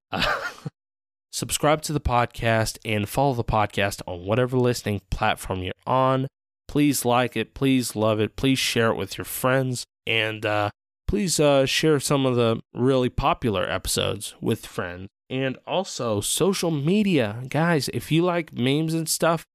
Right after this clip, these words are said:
if I'm not posting, if I haven't been posting in a while, I'm posting some freaking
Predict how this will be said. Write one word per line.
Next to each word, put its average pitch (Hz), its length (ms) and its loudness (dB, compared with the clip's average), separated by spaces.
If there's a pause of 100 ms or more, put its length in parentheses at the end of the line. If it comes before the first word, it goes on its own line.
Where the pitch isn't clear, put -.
(360)
if 160 180 -6
I'm 269 180 0
not 359 220 2
posting, 240 640 2
if 151 220 -2
I 226 340 4 (240)
haven't 175 380 0
been 147 200 -2
posting 143 340 2
in 139 60 2
a 135 60 2
while, 131 280 2 (260)
I'm 226 140 0
posting 180 640 0 (180)
some 131 380 0
freaking - 1000 -4